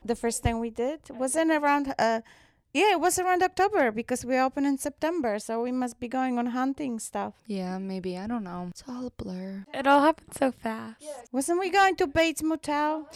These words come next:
Speaker 2: Yeah, 'cause you did go to Bates Motel with us.
Speaker 1: So Jess joined us later.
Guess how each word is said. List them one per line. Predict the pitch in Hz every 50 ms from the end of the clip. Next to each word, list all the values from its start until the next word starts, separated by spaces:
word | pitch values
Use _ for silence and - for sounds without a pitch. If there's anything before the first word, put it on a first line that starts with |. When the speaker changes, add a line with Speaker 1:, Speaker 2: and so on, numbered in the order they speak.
| - - - -
Speaker 2:
Yeah, | 294 302 294 262 233
'cause | 220 - 285 233
you | 233 277 302
did | 247 277 285 233
go | 262 247
to | 220 220 214
Bates | 202 196 208 202 -
Motel | 220 196 190 190 - 196 190 185
with | 185 185 185
us. | 190 185 185 180 185 - - - - _ _ _
Speaker 1:
So | - - - 220
Jess | 214 - 247 254 269 262 226 220 233 240
joined | 226 - 226 220 220 226
us | 233 240 240 220 208 208 - - - - - _ _ _ _ _ _ _ -
later. | - 202 214 277 294 262 196 202 214